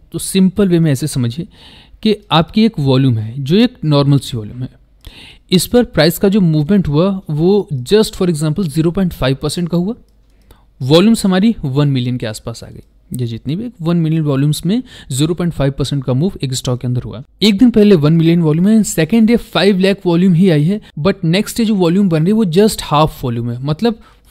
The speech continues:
फ़ाइव लाख के आसपास की वॉल्यूम है। प्राइस का जो मूवमेंट है ये प्रीवियस डे की, अ, प्राइस के मूवमेंट से ज़्यादा है, एक बड़ा प्राइस का मूवमेंट है,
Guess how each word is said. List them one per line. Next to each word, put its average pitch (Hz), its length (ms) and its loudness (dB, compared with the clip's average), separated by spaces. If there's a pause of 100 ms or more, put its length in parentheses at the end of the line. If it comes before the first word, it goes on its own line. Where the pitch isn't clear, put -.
(100)
फ़ाइव 170 200 2
लाख 143 200 2
के 143 80 -2
आसपास 120 380 -6
की 151 120 -2
वॉल्यूम 151 300 2
है। 175 100 -4 (880)
प्राइस 196 300 2
का 247 100 0
जो 220 140 0
मूवमेंट 180 440 0
है 240 60 0
ये 240 120 2
प्रीवियस 214 520 -2
डे 214 120 0
की, 226 220 2
अ, 202 60 -2 (100)
प्राइस 143 520 -2
के 190 100 -2
मूवमेंट 165 320 0
से 214 140 0
ज़्यादा 123 360 -4
है, 98 200 -20 (680)
एक 151 220 -4
बड़ा 147 240 -2
प्राइस 113 260 -12
का 120 100 -14
मूवमेंट 107 400 -18
है, - 100 -20